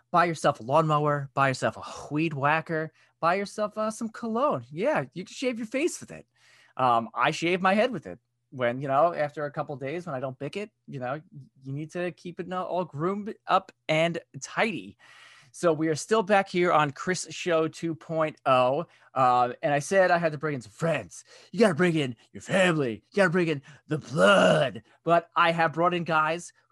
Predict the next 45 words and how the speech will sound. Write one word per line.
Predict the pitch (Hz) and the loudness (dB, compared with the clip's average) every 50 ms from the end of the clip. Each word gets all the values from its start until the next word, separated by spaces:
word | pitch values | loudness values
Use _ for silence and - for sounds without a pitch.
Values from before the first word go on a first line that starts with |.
| - | -12
who, | - 156 151 147 143 143 139 | -8 -6 -4 -4 -4 -4 -4
uh, | 123 127 127 120 110 | -2 -2 -2 -2 -2
have | - - 123 | -4 -6 -8
brought | 107 131 131 135 139 | -4 -4 -4 -4 -4
me | 127 | -6
onto | 120 113 131 131 - | -6 -6 -8 -6 -4
their | 131 143 | -4 -4
podcast | 165 - 156 127 120 - 117 104 - _ | -2 -2 -4 -4 -4 -6 -10 -12 -12 _
before, | 104 - 117 110 113 135 165 - _ _ - _ _ _ _ 127 | -18 -14 -10 -6 -4 -4 -6 -6 _ _ -20 _ _ _ _ -2
uh, | 123 117 113 - | 0 0 0 0
and | - 131 123 | -2 -4 -6
they | 120 | -6
have | 117 104 | -8 -10
a | 110 | -12
fantastic | - - 113 110 107 - - 131 143 139 - - 131 - | -12 -10 -10 -10 -12 -12 -10 -8 -8 -8 -10 -16 -18 -14
podcast. | - 113 104 107 - 113 117 127 165 - - - - | -10 -10 -10 -10 -10 -10 -10 -10 -10 -10 -14 -10 -6
If | 139 127 - - | -6 -6 -6 -6
you | 143 147 143 | -8 -6 -4
wanna | 139 139 143 135 127 127 120 | -2 0 0 0 2 0 0
listen | 117 127 131 - - 147 139 135 123 - | 0 -2 -6 -6 -6 -8 -10 -10 -10 -10
to | - 139 135 | -10 -8 -6
a | 123 127 127 127 | -6 -6 -6 -8
forty-five | 120 - - 147 143 147 143 143 139 - 151 143 135 131 127 - | -8 -6 -6 -4 -4 -4 -6 -8 -2 0 2 2 2 2 -2 -4
minute | 147 143 143 135 | -4 -4 -4 -4
promo | - - 143 135 135 156 165 185 196 170 | -4 -4 -4 0 4 4 6 6 6 4
about | 143 143 123 135 131 127 127 - _ | 2 2 4 4 2 2 0 -2 _
Cody | - 156 147 151 156 | -2 -2 0 0 0
Rhodes | 151 127 143 139 147 165 196 185 170 - - | 0 0 0 2 2 2 0 -2 -6 -12 -10
not | 151 147 147 143 135 131 | -2 0 0 0 0 -2
being | 151 147 147 | -6 -6 -6
in | 147 | -4
A | 147 147 | -4 -4
E | 160 160 | -4 -4
W | 151 165 160 160 180 180 | -2 -2 -2 0 0 -2
anymore, | 196 202 202 202 220 247 285 320 - - - - - - - 226 175 - | -2 -4 -4 -4 -4 -2 -2 -2 -4 -6 -14 -20 -20 -20 -20 -20 -18 -8
listen | - 170 220 220 - 302 247 | 0 0 0 2 2 -2 -4
to | - 233 196 | -4 -4 -6
these | 226 254 302 349 - | -4 -4 -4 -4 -2
guys, | - 170 139 117 104 117 117 131 139 - - - - - _ - | 0 0 0 2 0 0 -2 -4 -6 -12 -14 -20 -20 -20 _ -8
the | 170 170 | -6 -6
Filthy | 151 - _ 190 202 220 220 - 240 233 233 240 247 233 - _ _ _ - | -6 -8 _ -4 -4 -4 -4 -6 -6 -4 -4 -4 -4 -6 -10 _ _ _ 2
Effin' | 175 208 220 220 - 262 277 302 | 4 4 4 2 -2 -4 -4 -6
Casuals, | - - 208 147 123 120 107 110 113 107 104 107 117 127 | -6 -4 -2 -2 -2 -2 -4 -6 -8 -6 -6 -6 -6 -6
Ryan | 127 151 175 202 240 277 302 277 | 0 2 4 4 4 2 0 0
Doyle | 180 180 160 147 139 131 120 120 127 - | 0 0 0 0 0 0 -2 -2 -4 -6